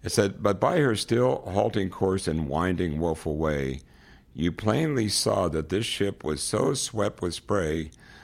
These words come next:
still remained without comfort. She was Rachel, weeping for her children because they were not." That's a direct quote of Matthew two, verse eighteen, and Jeremiah thirty-one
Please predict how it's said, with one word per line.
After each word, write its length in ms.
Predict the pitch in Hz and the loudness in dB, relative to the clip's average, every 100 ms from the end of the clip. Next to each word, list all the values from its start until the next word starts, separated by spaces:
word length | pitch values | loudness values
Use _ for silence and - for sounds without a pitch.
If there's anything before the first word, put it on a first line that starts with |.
| - - | -20 -12
still 360 | - 110 131 | -2 4 4
remained 480 | 143 123 101 95 90 | 4 2 2 2 0
without 380 | 92 85 80 - | 0 0 -2 -2
comfort. 540 | 127 131 - - - - - - - - | 0 0 -2 -4 -6 -12 -20 -20 -20 -10
She 200 | - 113 | 0 2
was 280 | 117 113 98 | 2 0 0
Rachel, 680 | 107 127 156 85 65 64 - | 2 0 0 -2 -2 -4 -10
weeping 720 | 64 78 90 156 226 139 87 | -12 -4 0 2 2 0 0
for 220 | - 78 | 0 0
her 160 | 78 78 | 0 -2
children 580 | - 90 71 71 73 - | 0 0 0 -2 -4 -4
because 720 | 73 - 87 73 73 71 - - | -6 -4 -2 -2 -2 -6 -10 -14
they 460 | - 65 67 67 - | -6 -4 -2 -6 -8
were 160 | - 67 | -8 -6
not." 420 | 65 - 50 - - - - - - - - - | -6 -8 -10 -14 -20 -20 -20 -20 -20 -20 -20 -4
That's 280 | - 123 123 | -2 0 0
a 60 | |
direct 320 | 101 101 101 | 0 0 0
quote 300 | - 101 104 | 0 0 0
of 100 | 80 | -2
Matthew 360 | 82 85 85 80 | -4 -4 -4 -6
two, 280 | - 104 104 | 0 0 0
verse 300 | 87 87 - | -2 -4 -4
eighteen, 580 | 82 - 107 131 139 120 - - - - - | -6 -6 -4 -2 -4 -8 -14 -20 -20 -20 -8
and 380 | - 95 101 92 | 0 2 2 0
Jeremiah 640 | 92 90 90 73 73 73 | 0 0 0 -2 -2 -4
thirty-one 1040 | 71 - 69 65 62 52 60 62 62 65 | -6 -4 -4 -4 -6 -8 -8 -6 -6 -8